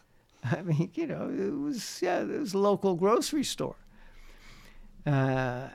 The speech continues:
and after Ziegler, Bettman came in, and he made it professional. This became a professional sports league. For better or worse, mostly better.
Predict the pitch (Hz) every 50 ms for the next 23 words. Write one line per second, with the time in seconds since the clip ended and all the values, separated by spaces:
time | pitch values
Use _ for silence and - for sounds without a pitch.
0 | - - 180 156 143 139 - 160 156 180 202 202 - - 254 220 185 143 156 151
1 | 139 120 117 127 123 170 196 - _ _ _ _ _ _ _ _ _ _ _ _
2 | _ _ _ _ _ _ _ - 175 156 - 156 175 175 190 214 196 180 165 -
3 | - 156 147 147 131 123 123 117 117 139 175 175 - _ _ _ - - _ _
4 | _ _ _ _ _ _ _ _ _ _ _ _ _ _ _ _ _ _ _ _
5 | - 180 165 147 151 175 190 185 175 170 170 170 170 175 170 - 165 151 - -
6 | 170 165 - - - 165 - - - _ _ _ _ _ _ _ _ _ _ _
7 | _ - 143 165 175 - - - 208 196 190 - - 156 139 131 127 127 127 131
8 | 131 143 - - _ _ _ - - _ _ _ _ _ _ _ _ _ - 160
9 | - - - 131 120 - - - - 156 143 - - - 165 147 135 143 147 151
10 | - _ _ - - - - - - 135 127 120 117 - - - - 107 101 98
11 | - - - - - - - - - - _ _ _ _ _ _ _ _ _ _
12 | _ _ _ _ _ _ _ _ - 156 120 117 147 175 185 202 196 190 175 170
13 | 175 190 190 - - 175 160 180 214 202 - 302 330 202 156 156 202 254 196 147
14 | -